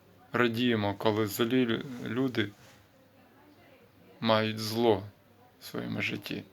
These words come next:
Коли за злими, плохими людьми щось трапляється, ми радіємо: «О, нарешті. З ним щось сталося, він припинив робити зло».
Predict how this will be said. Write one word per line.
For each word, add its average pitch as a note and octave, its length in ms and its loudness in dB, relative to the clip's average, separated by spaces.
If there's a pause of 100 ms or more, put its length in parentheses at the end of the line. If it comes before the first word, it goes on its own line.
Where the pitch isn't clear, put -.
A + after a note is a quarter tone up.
(160)
Коли A2+ 260 -4
за A2 200 4
злими, A2+ 380 2
плохими A2+ 440 -2
людьми A2+ 320 -2
щось - 260 -2
трапляється, B2 680 0 (120)
ми A#2+ 140 -4
радіємо: A2+ 640 0
«О, D#2 60 -2
нарешті. - 680 -2 (2250)
З A2 100 -8
ним A#2 180 -2
щось G#2+ 240 -2
сталося, A#2 600 8
він A2 160 -2
припинив A#2+ 480 -2
робити G#2 460 -2
зло». G#2+ 340 -10